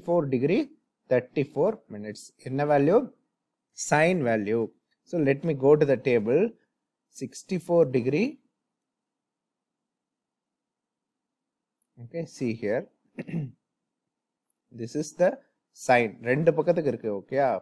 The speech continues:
ஃபர்ஸ்ட் டேபிள், ஃபர்ஸ்ட் இதுல வந்து ஜீரோல இருந்து ஆரம்பிச்சு ஃபார்ட்டி ஃபோர் வரைக்கும் இருக்கு. செகண்ட், இது செகண்ட் பே-, பேஜ்ல வந்து ஃபார்ட்டி ஃபைவ்ல இருந்து ஆரம்பிச்சு நைன்டி வரைக்கும் இருக்கும். ஓகேயா? எயிட்டி நைன் வரைக்கும் இருக்கு. இப்ப பாருங்க,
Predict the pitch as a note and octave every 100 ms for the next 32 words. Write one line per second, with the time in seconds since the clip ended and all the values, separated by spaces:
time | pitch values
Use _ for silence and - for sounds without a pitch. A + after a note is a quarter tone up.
0 | - G#2+ - D3 C#3 B2+ A#2+ A#2 A#2 A#2
1 | A2 A2+ - D3 C3 C3 A#2+ A#2 D3 A3
2 | A#3 _ _ _ - C3+ E3 E3 D#3+ D3+
3 | C3+ C3 D#3 A3 - - B2+ C#3 F#3+ F3
4 | E3 D3 B2+ A#2+ A#2 B2+ G#2 C3+ F#3+ A#3
5 | _ _ _ - A#2+ F3+ F#3 E3+ D3+ C#3+
6 | - B2+ E3 E3 D3 C3 C3 C#3 C3 C#3
7 | C3 F3 - F3+ F3 F3 D#3+ D3+ C#3+ C3
8 | A#2+ A2+ - G#3+ A3 A#2 B2 C3 A2 G#2+
9 | B2 A2 - _ _ _ - A2 C#3 D3
10 | E3 B2 A#2+ A#2+ G#2 G2 F#2+ C3+ G#2+ -
11 | _ _ _ _ _ C3 D3+ C#3 B2+ A#2